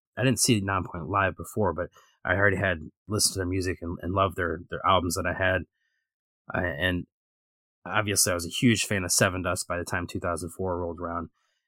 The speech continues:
And so I really think that it should have been the, called the tour, like, the, uh, Awesome Lead Singer with Dreads tour,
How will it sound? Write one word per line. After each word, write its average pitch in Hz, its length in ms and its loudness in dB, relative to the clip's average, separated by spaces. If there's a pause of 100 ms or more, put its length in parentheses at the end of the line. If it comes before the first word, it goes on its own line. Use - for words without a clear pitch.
(160)
And - 120 -10
so 90 260 2 (260)
I 107 40 0
really 147 260 8
think 131 200 4
that 117 120 4
it 107 80 0
should - 160 0
have 107 80 0
been 101 300 -2
the, 101 200 -6
called 101 300 0
the 92 180 -6
tour, 101 300 0
like, 90 220 -6
the, 92 140 -6 (520)
uh, 95 140 -8
Awesome 101 560 4 (240)
Lead 110 260 2
Singer 110 220 4
with 87 220 0
Dreads 101 420 2
tour, 87 440 0